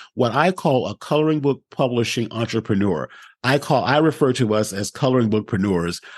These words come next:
I really can't recommend this workshop enough. Now, the link to R S V P is available in the show notes of this episode, and the link is going to go to an event I created inside the Coloring Book Creator Live Facebook group.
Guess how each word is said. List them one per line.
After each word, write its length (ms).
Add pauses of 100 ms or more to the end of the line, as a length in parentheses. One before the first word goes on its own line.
(200)
I 140
really 340
can't 280
recommend 520
this 200
workshop 520
enough. 440 (600)
Now, 180
the 160
link 280
to 100
R 200
S 240
V 220
P 320
is 180
available 560
in 180
the 60
show 320
notes 320 (120)
of 160
this 220
episode, 720 (360)
and 340
the 120
link 280
is 140
going 280
to 60
go 260
to 200
an 80
event 480
I 140
created 340
inside 460
the 80
Coloring 340
Book 160
Creator 320
Live 340
Facebook 500
group. 380